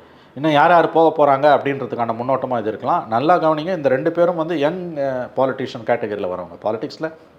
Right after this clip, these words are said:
நாற்பது, நாற்பத்தஞ்சு வயசு யங் ஏஜ் தான். Up to ஃபிஃப்டி வரைக்கும் யங், யங்ஸ்டர்ஸ்னு சொல்லலாம். So, அந்த ரெண்டு பேருமே வந்து யங்ஸ்டர்ஸ் கேட்டகரியில வரவங்க தான். So, விஜய், <coughs> விஜயை நோக்கி மற்ற கட்சிகளிலிருந்தும்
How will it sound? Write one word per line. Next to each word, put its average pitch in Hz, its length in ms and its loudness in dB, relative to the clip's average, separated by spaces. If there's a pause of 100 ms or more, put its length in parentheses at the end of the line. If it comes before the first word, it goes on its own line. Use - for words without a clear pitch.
(160)
நாற்பது, 120 300 0
நாற்பத்தஞ்சு 120 380 -2
வயசு 127 280 -4
யங் 117 360 -4
ஏஜ் 101 340 -6
தான். 92 100 -16 (520)
Up 101 120 -4
to 135 80 -8
ஃபிஃப்டி - 240 -8
வரைக்கும் 131 220 0
யங், 113 440 -8
யங்ஸ்டர்ஸ்னு 95 360 -8
சொல்லலாம். - 340 -18 (580)
So, - 160 -4
அந்த 123 120 2
ரெண்டு 143 220 0
பேருமே 170 280 2
வந்து 143 680 0
யங்ஸ்டர்ஸ் 127 580 -4
கேட்டகரியில 98 420 -4
வரவங்க 90 360 -8
தான். 90 120 -10 (600)
So, 190 160 -2
விஜய், 165 480 4 (280)
<coughs> 104 320 -12
விஜயை 156 300 4
நோக்கி 139 420 -4 (640)
மற்ற 135 220 0
கட்சிகளிலிருந்தும் 147 760 -2